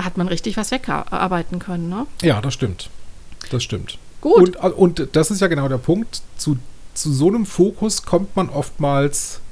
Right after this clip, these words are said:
Speaker 2: ähm, im eigentlichen Büro in der Firma nicht, weil ständig Kollegen oder Chefs oder sonstige Leute dazwischen funken.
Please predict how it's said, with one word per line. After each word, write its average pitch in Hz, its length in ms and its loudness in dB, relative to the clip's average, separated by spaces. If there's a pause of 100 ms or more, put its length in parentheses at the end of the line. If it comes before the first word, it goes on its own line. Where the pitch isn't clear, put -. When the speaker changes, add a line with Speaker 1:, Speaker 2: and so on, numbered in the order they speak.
(400)
Speaker 2:
ähm, 139 460 4
im 143 120 2
eigentlichen 180 540 0
Büro 165 360 2
in 151 100 0
der - 100 2
Firma 143 460 2
nicht, 135 600 0 (760)
weil 127 320 2
ständig 156 480 2
Kollegen 156 640 4
oder 143 560 4
Chefs - 440 0
oder 143 200 2
sonstige 135 420 0
Leute 127 320 2
dazwischen 123 420 -4
funken. 95 380 -8